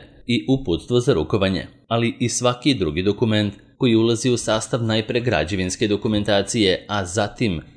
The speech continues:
tehničke i tenderske. Isto tako oni će obraditi celokupnu sadržinu poslovne dokumentacije, a što podrazumeva da će klijenti dobiti propisno prevedene i overene poslovne odluke, godišnje i finansijske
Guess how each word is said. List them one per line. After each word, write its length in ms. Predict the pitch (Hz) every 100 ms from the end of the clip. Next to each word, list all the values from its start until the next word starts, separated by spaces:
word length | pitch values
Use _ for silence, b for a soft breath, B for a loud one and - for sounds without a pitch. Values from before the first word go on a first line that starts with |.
| -
tehničke 500 | 82 - 92 - 131
i 80 |
tenderske. 600 | - 87 80 87 - 85 - - -
Isto 240 | 117 -
tako 300 | 107 101 -
oni 200 | 104 101
će 100 | 98
obraditi 500 | 101 98 95 104 110
celokupnu 600 | - 87 76 - 104 107
sadržinu 540 | 101 107 101 104 104 104 -
poslovne 460 | 110 - 107 87
dokumentacije, 840 | 85 95 104 98 98 90 82 110 - - _ _ -
a 100 | 113
što 180 | -
podrazumeva 680 | 117 117 113 113 120 120 117
da 140 | 113 110
će 200 | - 85
klijenti 500 | - 87 76 - 113
dobiti 720 | 101 104 104 95 - - _
propisno 520 | - 73 73 95 110
prevedene 720 | 101 104 101 107 110 104 92 -
i 140 | 113 - -
overene 520 | 107 120 120 113 107
poslovne 500 | 80 76 - 98 95
odluke, 440 | 90 90 104 104 - - _
godišnje 680 | 110 113 113 123 131 98 -
i 120 | 127
finansijske 760 | - 92 92 95 113 107 -